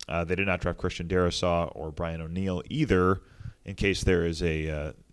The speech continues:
thirty-third team contributor that wants his flowers for those picks. Um, but they, they don't have any long-term commitments to guys like Ezra Cleveland or Garrett Bradbury. I mean,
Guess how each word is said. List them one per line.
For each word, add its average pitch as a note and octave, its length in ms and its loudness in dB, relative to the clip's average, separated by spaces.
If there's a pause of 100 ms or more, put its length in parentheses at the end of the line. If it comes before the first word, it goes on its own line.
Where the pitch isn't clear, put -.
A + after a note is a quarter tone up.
(220)
thirty-third G2 440 2
team G2 180 -2
contributor F2 380 -2
that D#2+ 100 0
wants E2 220 -2
his E2 100 -6
flowers E2+ 420 2
for - 140 -12
those D#2 160 -6
picks. - 360 4 (500)
Um, G2+ 540 4 (600)
but C#3 380 4
they, F3+ 280 8
they C#3+ 160 2
don't G3+ 120 4
have F#3+ 180 6
any F#3 100 0
long-term D3+ 380 2
commitments A2+ 800 0
to G#2 320 0
guys F2+ 340 2
like E2+ 120 0
Ezra E2 240 -2
Cleveland E2+ 460 -4
or D#2+ 60 -4
Garrett D#2+ 300 -6
Bradbury. D#2+ 440 -4
I E2 60 -4
mean, F2 340 -4